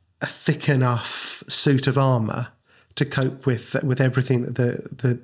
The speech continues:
the job threw at me. And, and hence, you know, here I am, um, as a, as a writer rather than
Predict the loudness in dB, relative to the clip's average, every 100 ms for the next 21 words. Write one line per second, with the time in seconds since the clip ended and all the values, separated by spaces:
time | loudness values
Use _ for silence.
0 | -4 -2 0 -2 -4 0 2 4 2 -2
1 | -2 -2 -2 -2 -2 -2 -2 0 0 -2
2 | -6 -20 -16 -2 0 0 -2 0 0 2
3 | 2 2 2 0 -2 -2 0 0 -4 -10
4 | -6 -2 0 2 2 2 2 2 0 0
5 | 2 0 0 0 0 0